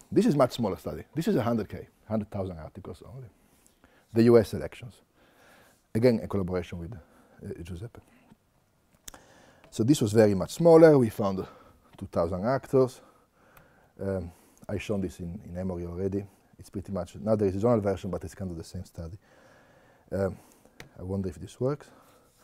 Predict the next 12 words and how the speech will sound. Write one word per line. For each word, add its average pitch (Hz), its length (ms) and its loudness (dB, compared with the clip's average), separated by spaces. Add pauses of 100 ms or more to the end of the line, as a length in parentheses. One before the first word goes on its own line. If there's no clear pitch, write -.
(760)
After 110 320 2
you 107 120 4
apply 110 300 4
your 101 220 2
parser 104 520 4
to 98 60 -10
the 85 120 -6
stream 117 320 2
of 120 120 2
articles 113 440 0
coming 104 300 0
in, 98 200 0